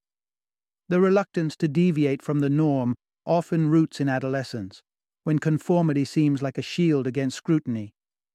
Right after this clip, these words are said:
Even the most rebellious teen yearns for a degree of acceptance and the safety of blending in. Consequently, the pursuit of fitting in can overshadow one's personal desires for years,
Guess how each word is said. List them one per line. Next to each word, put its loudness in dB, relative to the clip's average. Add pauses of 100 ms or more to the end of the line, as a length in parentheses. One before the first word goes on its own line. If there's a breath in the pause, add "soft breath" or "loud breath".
(200)
Even 4
the 4
most 2
rebellious 0
teen 2
yearns 2
for -2
a 0
degree 2
of 0
acceptance -4 (260)
and 0
the 2
safety 0
of -6
blending 2
in. 0 (840)
Consequently, 0 (360)
the -2
pursuit -2
of -2
fitting 0
in 0
can -2
overshadow 0
one's -2
personal -2
desires -2
for -4
years, 0